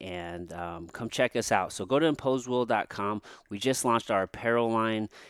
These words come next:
and, uh, you can get some cool-ass gear there. You can also get on the mailing list so you can stay up to date on everything that's happening and everything that is coming in the future. All right, my guest is one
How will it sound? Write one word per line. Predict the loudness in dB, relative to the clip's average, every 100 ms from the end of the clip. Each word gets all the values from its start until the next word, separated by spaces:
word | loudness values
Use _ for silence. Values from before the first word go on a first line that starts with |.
| -16
and, | -6 -4 0
uh, | -2
you | -2 -6
can | -6
get | -4
some | -6
cool-ass | -8 -2 4 4 2
gear | -2 -2 -2 2
there. | 2 2
You | 0
can | 0
also | -2 0 -4
get | -2 -4
on | 0 0 0
the |
mailing | -2 -2 0 2 2
list | 2 0 -2
so |
you | -4
can | -6
stay | -6 -4
up | -6 -6
to | -14
date | -4 -2 -2
on | -4 -6
everything | -6 -6 -6 -8 -6 -4
that's | -4 -8
happening | -4 0 0 -2 -4 -4 -4 -4 -6
and | -8
everything | -10 -10 -12 -10 -8
that | -8 -8
is | -12 -14
coming | -12 -8 -6 -6
in | -8 -10
the | -12
future. | -14 -18 -16 -16 -18 -20 _ _ _ _ _ _ _ _ _ _ _ _ _ _ -20 -20 -20 -20 -20 _ _ _ _
All | -6 -2
right, | -2 -2 -8
my | -8 -8
guest | -8 -2 2 2 0 -6 -10 -14 _ _ _ _ -10
is | -6 -4 -4 -6 -14
one | -8 -2 0 -2